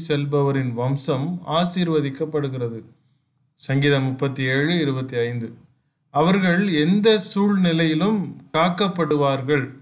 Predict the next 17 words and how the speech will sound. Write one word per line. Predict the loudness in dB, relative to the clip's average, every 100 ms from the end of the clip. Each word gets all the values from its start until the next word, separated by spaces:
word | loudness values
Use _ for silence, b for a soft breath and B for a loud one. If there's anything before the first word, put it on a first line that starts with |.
| -20 _ _ _ _
சங்கீதம் | -6 -2 2 2 4
முப்பத்தி | 2 2 0 0
ஏழு | 2 2 2 0
இருபத்தி | 0 -4 -6 -6
எட்டு. | -8 -10 -12 -14 _ _ _ _ _ _ _ _
துன்பங்களும் | -2 2 4 4 2 2 2 0 -2 0
நெருக்கங்களும் | 2 2 2 0 2 0 2 0 2
போராட்டங்களும் | 2 4 4 2 -2 -2 -2 0 0
ஊழியர்களுக்கு | 0 0 0 0 0 -2 -2 -2 -6 -2
ஏராளம் | 0 2 2 2 2 0 -2 -2
வரும். | -2 -2 -8 -16 _ _ _ _
ஆனாலும் | -4 0 0 0 -2 0 0 -2 -10 -20 _ _ _
எல்லாவற்றையும் | -6 -2 2 4 2 -2 -2 0 0 -2 -6 0
தேவனுடைய | 2 4 2 2 0
நீதியில் | 0 0 0 2 2 0 -6 -6
நிலைத்திருப்பதன் | 0 0 0 -2 -2 0 0 0
நிமித்தம் | -2 -4 -6 -8